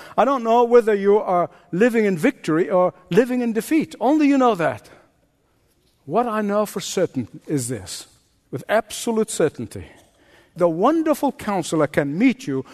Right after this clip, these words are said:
wherever you are, today, now, this very moment. I can't help but testify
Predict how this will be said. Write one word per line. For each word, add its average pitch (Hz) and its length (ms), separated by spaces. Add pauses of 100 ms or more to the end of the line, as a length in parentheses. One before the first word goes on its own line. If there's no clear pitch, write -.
wherever 165 400
you 185 180
are, 131 380 (260)
today, 196 500 (500)
now, 311 540 (800)
this 320 160
very 330 200
moment. 330 500 (2000)
I 165 80
can't 220 240
help 196 180
but 175 220
testify 131 640